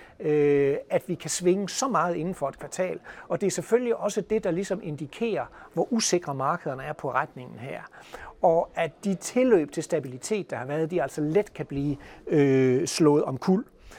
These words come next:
Og det er selvfølgelig også derfor, vi egentlig overordnet har sagt, jamen, øh, med så meget usikkerhed på markedet, så stor udsving på markedet, så vil jeg egentlig anbe-, anbefale, at man har lidt færre aktier, end, end man har normalt. Og der er selvfølgelig også nogen, der så måske, jamen, skal man så gå helt ud af aktiemarkedet?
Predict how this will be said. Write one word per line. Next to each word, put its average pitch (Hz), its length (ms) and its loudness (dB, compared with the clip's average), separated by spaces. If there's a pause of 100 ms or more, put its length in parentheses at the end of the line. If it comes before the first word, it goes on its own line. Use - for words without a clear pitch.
(240)
Og 175 80 0
det 214 60 4
er - 20 4
selvfølgelig 214 260 4
også 196 180 2
derfor, 175 240 2
vi 151 140 -2
egentlig 151 240 -2
overordnet 156 480 0
har 143 120 -12
sagt, 151 300 -2
jamen, 151 280 -10
øh, 151 300 -2 (380)
med 151 140 -6
så 185 160 0
meget 185 360 0
usikkerhed 151 520 -2
på 135 120 -14
markedet, 180 320 -2
så 170 80 -6
stor 175 180 2
udsving 185 380 -4
på 139 120 -10
markedet, 165 480 -4 (440)
så 185 100 -2
vil 175 80 2
jeg 165 80 -6
egentlig 165 240 -4
anbe-, - 140 -14
anbefale, 175 480 0
at 139 80 -12
man 156 120 -12
har 160 160 -2
lidt 180 160 0
færre 170 240 2
aktier, 160 380 -2
end, 143 240 -2 (200)
end 147 100 -10
man 151 100 -8
har 156 160 -4
normalt. 147 420 -10 (260)
Og 175 60 -6
der 202 40 2
er 208 40 4
selvfølgelig 202 240 2
også 196 120 -2
nogen, 220 120 0
der 202 60 2
så 170 100 -2
måske, 180 200 -4
jamen, 165 140 -4
skal - 100 -8
man 156 80 -2
så 165 80 -8
gå 190 80 0
helt 175 280 -2
ud 285 120 4
af 277 180 -4
aktiemarkedet? - 680 -8